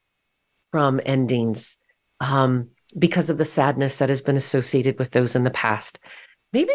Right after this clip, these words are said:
we're just not good at learning in the classroom, and, and that our past endings, we end up just repeating the same mistakes over and over again.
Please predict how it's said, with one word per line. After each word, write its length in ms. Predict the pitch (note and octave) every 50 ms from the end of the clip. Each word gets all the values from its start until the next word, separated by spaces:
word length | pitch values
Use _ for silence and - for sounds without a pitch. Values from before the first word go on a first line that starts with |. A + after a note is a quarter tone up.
| C#5
we're 140 | C5+ A#4+ E4+
just 300 | A#3 - B3+ D#4+ E4 -
not 240 | C4 C#4 C4+ - E3+
good 180 | F3 G#3 C4 D#4
at 160 | A#3 - D3+
learning 480 | D3 D3+ F3 A3+ C#4+ F4 G4+ G4 F#4
in 160 | E4 D4 D#4+ E4
the 80 | E4+
classroom, 720 | - - G#3+ G#3+ B3 D#4+ E4 - - D4+ C#4 B3 F3+ D#3 D#3
and, 220 | E3 F3 F#3 - -
and 440 | G3+ G#3+ G#3+ G#3+ A3 G3+ G3 F#3 F#3
that 180 | G#3 G#3 G#3+
our 140 | G#3 G#3+ A3
past 420 | A3 - A3+ - C4+ C#4+ - -
endings, 460 | A#3 A#3 B3 A#3+ B3+ B3+ B3+ B3 A3+ A3+
we 160 | A3 A3+ A#3+
end 100 | B3 B3+
up 160 | B3+ A#3 -
just 180 | A3 A#3 A3+ -
repeating 440 | G#3+ A3 A3 A#3 A#3 A#3+ B3 A#3+
the 100 | G#3+ G#3+
same 320 | G#3+ - - G3 G#3+ A#3 A3
mistakes 540 | A3 A3 - - G#3+ A3 C#4+ - - - G3+
over 280 | F3+ D#3+ D3+ D#3+ D#3
and 80 | D3 C#3+
over 320 | C3 C#3 C3 A#2 C3 B2+
again. 380 | B2+ B2+ A#2+ C3 A2 A2 B2